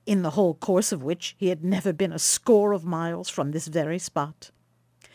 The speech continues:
His wife Baucis and himself had dwelt in the cottage from their youth upwards, earning their bread by honest labour, always poor, but still contented. He told what excellent butter and cheese Baucis made,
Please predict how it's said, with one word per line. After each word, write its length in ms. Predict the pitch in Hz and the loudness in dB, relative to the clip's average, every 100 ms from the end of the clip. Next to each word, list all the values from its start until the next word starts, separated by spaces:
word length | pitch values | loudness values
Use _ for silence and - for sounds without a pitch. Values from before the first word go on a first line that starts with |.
| - - | -20 -2
His 200 | 208 175 | 0 0
wife 280 | 180 196 208 | 2 2 0
Baucis 600 | 180 175 185 226 196 - | 0 0 2 0 0 0
and 100 | 185 | -2
himself 520 | 190 - 170 170 170 | -2 -2 -2 -4 -4
had 240 | 170 151 - | -6 -6 -6
dwelt 400 | 160 180 202 - | -2 -2 -2 -6
in 160 | 208 | -2
the 80 | 208 | -2
cottage 560 | - 175 156 160 160 - - - | -4 -6 -4 -4 -6 -10 -16 -2
from 220 | 208 190 | 2 4
their 140 | 196 | 4
youth 280 | 185 214 214 | 2 0 0
upwards, 600 | 226 - 147 131 - - _ _ - - - | -4 -2 -6 -4 -8 -8 _ _ -20 -14 2
earning 300 | 190 185 214 | 2 4 2
their 160 | 226 208 | 2 0
bread 400 | 175 151 160 - | 0 0 0 -4
by 180 | 180 - | -6 -2
honest 400 | 165 170 - 160 | -2 -2 -2 0
labour, 380 | 151 147 170 - _ - | -2 -2 -8 -12 _ 2
always 400 | 175 170 202 - | 4 4 0 -2
poor, 480 | - 165 131 151 - | -4 -4 -4 -10 -8
but 140 | 214 214 | -6 -2
still 240 | - 269 | 0 -2
contented. 720 | - 226 - 175 156 139 - _ _ _ _ _ - - - | -2 -6 -4 -6 -6 -12 -14 _ _ _ _ _ -20 -20 -14
He 160 | - 269 | -2 -2
told 440 | - 262 269 - | 2 2 2 2
what 180 | 220 - _ - | -2 -4 _ -10
excellent 520 | - - 302 311 - | -6 -2 0 0 -2
butter 240 | 165 208 | -4 -2
and 160 | 247 254 | -4 -4
cheese 600 | - 185 240 220 127 139 | -4 2 2 2 -2 -8
Baucis 520 | - 151 - 156 - | -6 -6 -6 -6 -8
made, 340 | 156 139 127 | -8 -8 -10